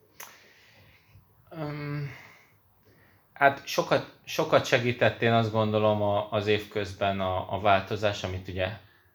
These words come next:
mindenképpen meg kellett lépni a, az eredmények érdekében, itt az edzőváltozásra gondolok. Addig sem volt rossz a csapat, de valami hiányzott belőle,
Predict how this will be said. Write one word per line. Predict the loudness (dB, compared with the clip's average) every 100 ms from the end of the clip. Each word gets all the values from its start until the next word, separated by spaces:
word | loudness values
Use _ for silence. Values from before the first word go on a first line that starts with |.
| _
mindenképpen | -16 -8 -4 -2 -2 -2 -4 -2
meg | -2 -4
kellett | -2 -2 -2
lépni | -4 -6 -6 -4
a, | -2 -2
az | -2 0
eredmények | 0 0 0 -4 -4
érdekében, | -4 -2 -2 -4 -4 -4
itt | -4
az | -4
edzőváltozásra | -4 -2 0 0 0 0 -2 -2 -6
gondolok. | -6 -4 -2 -4 -6 -20 -20 -20 -20 2
Addig | 6 6 4 -4
sem | 0 0 0 -4 -2
volt | 2 4 4 2
rossz | -2 -2 -2
a | -6
csapat, | -2 -4 0 0 2
de | 2
valami | 4 4 2 -2
hiányzott | -4 -2 -4 -4 -6
belőle, | -2 -2 0 0 0 -2